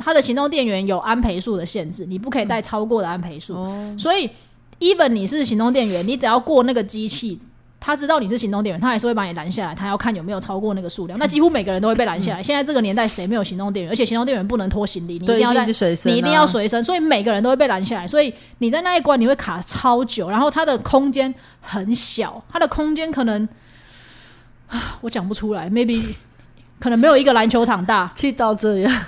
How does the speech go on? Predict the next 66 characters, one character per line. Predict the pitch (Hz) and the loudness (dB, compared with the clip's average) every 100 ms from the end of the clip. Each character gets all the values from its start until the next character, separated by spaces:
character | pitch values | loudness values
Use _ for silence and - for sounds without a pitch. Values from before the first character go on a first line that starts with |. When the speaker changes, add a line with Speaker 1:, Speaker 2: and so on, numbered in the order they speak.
| - | -6
Speaker 1:
可 | - | -2
能 | 262 | 2
没 | 277 | 4
有 | 349 | 4
一 | 311 | 4
个 | 269 | 4
篮 | 226 | 4
球 | 220 233 | 2 0
场 | 208 | 0
大。 | 180 208 | -2 2
然 | 254 | 4
后 | 359 | 6
我 | 247 | 6
们 | 220 | 2
好 | 226 | 0
不 | 226 | 4
容 | 311 285 | 6 6
易 | 302 | 2
过 | 240 185 | 4 6
了 | 214 | 4
那 | 247 | 0
个 | 220 | 0
之 | 208 | 0
后， | 220 240 | 0 0
我 | |
们 | 185 | 0
就 | 214 | -2
看 | 247 269 | -2 0
到 | 254 240 | 0 -2
一 | 285 | -2
个 | 240 | -2
小 | 233 208 | 0 -2
小 | 220 | 0
的 | 196 | 0
空 | 190 220 | 0 0
间 | 220 226 | -2 -4
已 | |
经 | 196 233 | -2 0
排 | 214 208 | 0 -2
了 | 208 | -4
一 | |
个 | 208 | -4
S | 196 190 202 | -6 -8 -8
形， | - 185 | -8 -10
然 | 180 | -8
后 | 175 | -6
是 | 214 240 | -4 0
满 | 220 190 - | 0 0 -6
的， | 226 - - - - | -14 -20 -20 -20 -16
然 | 202 | -4
后 | 214 | -2
旁 | 240 208 | 0 -2
边 | 214 220 | -2 -2
是 | |
一 | 247 | -2
个 | 214 | -2
小 | 185 180 | -2 -2
小 | 202 170 | -2 -4
的 | 165 151 | -6 -10
走 | - 185 151 | -10 -8 -6
道， | - 175 | -6 -6
然 | 170 | -6
后 | 190 | -6
下 | - 240 | -4 -4
电 | 233 208 180 | -4 -6 -8
梯。 | - 175 | -10 -12